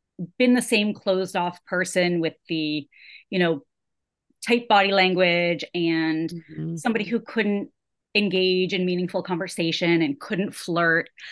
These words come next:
Speaker 1: it would have been over, the first date would have been over in an hour. But because I
Speaker 2: Mm.
Speaker 1: could employ everything you had taught me, I
Speaker 2: <laughs>
Speaker 1: think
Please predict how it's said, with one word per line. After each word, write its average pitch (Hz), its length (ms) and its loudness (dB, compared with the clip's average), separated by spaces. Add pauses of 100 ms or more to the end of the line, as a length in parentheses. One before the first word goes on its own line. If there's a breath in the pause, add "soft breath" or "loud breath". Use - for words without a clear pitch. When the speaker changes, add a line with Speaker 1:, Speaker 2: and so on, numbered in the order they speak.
(480 loud breath)
Speaker 1:
it 269 100 6
would 285 140 6
have 240 80 0
been 208 120 2
over, 185 560 2 (160)
the 208 100 -2
first 247 160 -2
date 226 100 2
would 214 100 0
have 196 40 -4
been 196 100 -2
over 180 200 0
in 165 80 -2
an 156 80 -2
hour. 160 460 -6 (580)
But 220 160 6
because 214 220 4 (180)
I 180 100 -2
Speaker 2:
Mm. 160 80 -8 (100)
Speaker 1:
could 208 300 2
employ 202 640 4
everything 214 480 4
you 208 180 2
had 208 360 -2
taught 285 300 4
me, 349 280 2 (720 loud breath)
I 202 180 2
Speaker 2:
<laughs> - 140 -18
Speaker 1:
think 196 340 -6